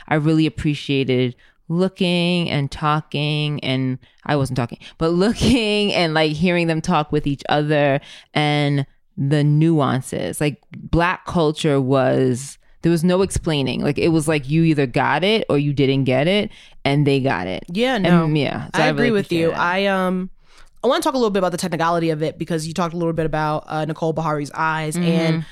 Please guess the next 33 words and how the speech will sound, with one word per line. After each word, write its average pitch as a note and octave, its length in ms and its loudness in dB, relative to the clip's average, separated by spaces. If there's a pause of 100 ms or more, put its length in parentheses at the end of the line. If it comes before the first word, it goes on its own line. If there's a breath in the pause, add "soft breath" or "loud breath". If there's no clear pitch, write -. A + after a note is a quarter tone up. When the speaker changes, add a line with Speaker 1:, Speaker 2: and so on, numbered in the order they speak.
(120 loud breath)
Speaker 2:
the F3 100 -4
director G3 400 0
made F3+ 240 0
sure F3 420 0
to - 140 -10
put - 280 -4
that E3 160 -2
moneymaker D#3+ 600 -2 (140)
right D#3+ 160 -2
in F3 80 -6
her E3 140 -6
face. F#3 400 0
Speaker 1:
Mm-hmm, F3+ 260 0 (180)
mm-hmm. F3+ 80 2
Speaker 2:
That's A3+ 260 0
the A3 100 -2
money F#3+ 240 0
shot, D3+ 360 -4
is F3+ 180 -6
her F#3+ 200 -2
eyes. F#3 500 0
And F3 120 0
you F3+ 60 0
Speaker 1:
Mm-hmm. G3 80 0
Speaker 2:
get G3 100 0
a F#3 40 0
lot F#3 220 0
of F#3+ 140 -6
close-up F3+ 440 -4
shots F3 380 -4
of D#3+ 100 -14
her F3+ 160 -6
face E3+ 540 -4